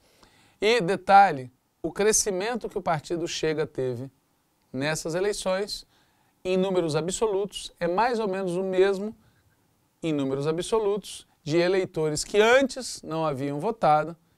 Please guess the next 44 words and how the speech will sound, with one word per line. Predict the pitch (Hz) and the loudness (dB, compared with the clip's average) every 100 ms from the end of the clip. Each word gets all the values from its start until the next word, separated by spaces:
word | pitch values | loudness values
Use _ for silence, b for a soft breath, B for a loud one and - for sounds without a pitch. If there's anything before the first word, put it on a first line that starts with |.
| _ | _
e | 165 | -4
passaram | 185 165 - 151 151 | 0 0 0 -2 -2
a | |
votar | 147 139 143 | -6 -4 -4
nessa | 143 165 | -4 -4
eleição. | 180 180 127 - | -4 -4 -6 -8
Evidentemente, | 165 196 165 156 170 180 208 - - b b b b | -4 -2 0 -2 -2 -2 0 -4 -10 b b b b
uma | 147 147 | -4 0
coisa | 160 143 | 0 0
é | |
uma | 147 | -2
coisa, | - 143 143 | -2 -2 -2
outra | 135 143 | -4 -6
coisa | 135 127 143 | -4 -4 -2
é | |
uma, | 147 | -4
outra | - 143 147 202 | -6 -6 -4 -4
coisa, | - 208 214 | 0 2 2
mas | 220 208 180 | 0 -2 4
há | 196 | 6
aí | 190 165 | 6 2
um | 175 | -4
sinal | - 240 196 160 170 b b b b | -6 -2 4 4 4 b b b b
de | - 160 | -12 -4
que | |
uma | 196 185 | 0 0
parte | - 160 151 180 | 2 0 0 -8
expressiva | - 214 220 - - 190 151 | -8 -4 -2 -2 -2 -2 -2
de | 143 | -2
eleitores, | 151 147 131 131 120 123 - b b b b b _ - | -2 -4 -4 -4 -4 -4 -14 b b b b b _ -6
eh, | 135 | -6
que | 127 160 | -4 -2
não | 156 185 202 | 0 0 0
haviam | 147 143 156 | -2 -4 -4
participado | 147 139 - 131 | -4 -6 -6 -4
de | 131 | -2
eleições | 135 - 120 | -4 -4 -6
anteriores | 135 180 190 190 180 | -4 -2 0 0 0
resolveram | 180 196 190 196 202 | 2 2 2 -2 0
participar | 190 175 - - 170 | 0 0 -4 0 0
nessa | 175 170 | 0 -4
eleição | 156 147 185 208 | -4 -2 -4 -4
pra | 220 196 | -2 -4
sufragar | - 220 - 175 143 160 208 | -2 -2 0 -2 2 4 4